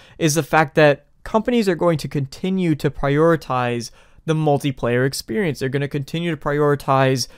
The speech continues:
the battle passes, the loot boxes, the progression systems that incentivize buying premium currencies, all of these elements that get people on board to spend money. And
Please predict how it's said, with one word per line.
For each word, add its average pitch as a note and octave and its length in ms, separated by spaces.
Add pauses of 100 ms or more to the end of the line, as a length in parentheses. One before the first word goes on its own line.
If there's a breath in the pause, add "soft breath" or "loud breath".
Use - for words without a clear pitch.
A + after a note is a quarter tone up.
(180 soft breath)
the D3 80
battle D3+ 320
passes, C3+ 680
the D#3 80
loot D#3 340
boxes, C3+ 760 (320 soft breath)
the C3+ 720
progression D3+ 580
systems C#3+ 480
that C3+ 220
incentivize C3+ 1000 (340 soft breath)
buying C3+ 640 (120)
premium D3 400
currencies, C#3 800 (220 loud breath)
all B3 240
of A3 100
these E3+ 220
elements D3 480
that A#2+ 240
get D3 180
people C3+ 320
on C3 220
board C3 240
to B2 100
spend F#3 480
money. B2 560
And D#3 360